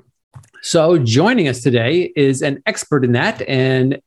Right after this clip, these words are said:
joining us on the podcast is Susan Danzig. You may remember Susan as one of our inaugural guests on the show.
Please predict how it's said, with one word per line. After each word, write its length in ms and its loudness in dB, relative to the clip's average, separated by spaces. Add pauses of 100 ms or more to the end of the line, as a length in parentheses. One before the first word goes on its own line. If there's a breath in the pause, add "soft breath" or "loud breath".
(320)
joining 320 0
us 140 -4
on 220 0
the 80 2
podcast 600 -4
is 300 -4
Susan 440 2
Danzig. 540 -4 (460 loud breath)
You 120 2
may 160 4
remember 340 0
Susan 360 2
as 160 2
one 160 0
of 80 -2
our 220 0
inaugural 480 0
guests 400 -4
on 180 -2
the 80 0
show. 460 -2